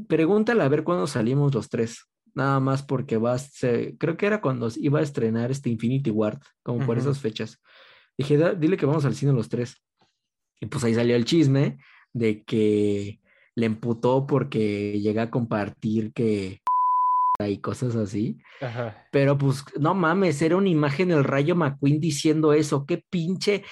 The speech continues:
Speaker 1: seriedad le <laughs> puedes dar a una imagen así, güey?
Speaker 2: Ajá.
Speaker 1: Pero se lo tomó muy en serio, dijo, "Órale, a la verga", que está bien, hizo, creo que hizo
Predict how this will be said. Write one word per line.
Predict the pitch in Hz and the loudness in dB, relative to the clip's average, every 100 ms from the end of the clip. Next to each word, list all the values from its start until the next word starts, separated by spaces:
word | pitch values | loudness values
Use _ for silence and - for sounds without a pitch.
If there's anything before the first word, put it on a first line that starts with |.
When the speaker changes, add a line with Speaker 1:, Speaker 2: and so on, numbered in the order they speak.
| - - | -20 -20
Speaker 1:
seriedad | - - 156 139 147 143 147 | -6 2 2 4 4 4 2
le | 175 143 | -2 -2
<laughs> | - - 208 | -4 0 2
puedes | 170 | 4
dar | 175 185 | 4 4
a | |
una | 214 180 | 4 4
imagen | 135 131 139 180 | 2 0 0 0
así, | 139 143 - 143 | 0 -2 -4 0
güey? | 156 113 113 - - - | 2 2 -2 -14 -12 -6
Speaker 2:
Ajá. | 127 127 117 110 _ _ _ _ _ _ - | -4 -4 -4 -6 _ _ _ _ _ _ -2
Speaker 1:
Pero | 151 131 | 0 2
se | 135 | 2
lo | 131 127 | 0 0
tomó | 135 131 | 0 2
muy | 143 | 2
en | 170 139 | 2 2
serio, | 143 147 | 2 2
dijo, | 143 143 | 0 0
"Órale, | 143 147 | 0 2
a | 110 | 2
la | 110 | 2
verga", | 123 139 123 - | 2 2 0 -4
que | - | -4
está | 139 190 | -2 0
bien, | 202 180 202 | 2 2 2
hizo, | - 139 - | 0 -4 -2
creo | 170 165 | -2 0
que | 208 | -2
hizo | 196 208 202 - | -2 0 0 0